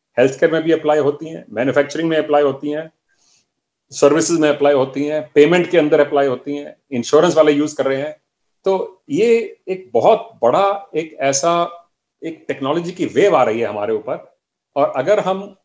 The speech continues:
उसको समझ पाएं तो बहुत बड़ी wave हमारे पीछे रहेगी, हम आगे चल सकते हैं।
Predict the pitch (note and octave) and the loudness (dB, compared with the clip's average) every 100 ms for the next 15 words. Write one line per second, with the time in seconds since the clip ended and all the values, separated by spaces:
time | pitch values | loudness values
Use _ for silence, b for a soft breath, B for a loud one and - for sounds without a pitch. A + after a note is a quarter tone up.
0 | _ D#3 - - G3 F#3+ G3+ A3 _ _ | _ -16 -16 -8 -4 -2 -4 -10 _ _
1 | - D3 G3 G3+ C#3+ G#2 F#2 _ _ _ | -6 0 0 0 -6 -6 -10 _ _ _
2 | _ _ F#3+ A#2+ C#3+ D#3 G#3 - C3+ D#3 | _ _ -8 -4 0 2 2 0 -6 -4
3 | F3 C3+ A2+ E3 B2 C3 C#3 E3 - D#3 | -4 -6 -6 -6 -6 -4 -2 -4 -4 -4
4 | D#3 E3+ C#3+ D#3+ D#3 A#2+ B2+ - G2 G2+ | 0 2 2 0 -2 0 0 -2 -8 -10
5 | _ E2+ - | _ -20 -20